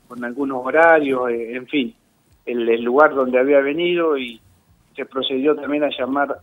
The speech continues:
al, al dueño de la empresa, ¿no es cierto? Y bueno, se le recibió una declaración testimonial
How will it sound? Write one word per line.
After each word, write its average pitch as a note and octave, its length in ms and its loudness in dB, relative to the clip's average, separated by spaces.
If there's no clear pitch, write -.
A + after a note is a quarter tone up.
al, A#2 560 -6
al C#3+ 160 0
dueño G3+ 220 4
de C3+ 80 4
la C#3 40 4
empresa, C#3+ 400 -2
¿no B2+ 100 -4
es B2 60 -12
cierto? E3 400 -4
Y D3+ 120 2
bueno, C#3+ 220 6
se C3+ 100 0
le C#3 140 4
recibió D3+ 460 -2
una D#3+ 120 0
declaración D3 440 -2
testimonial D#3+ 720 -4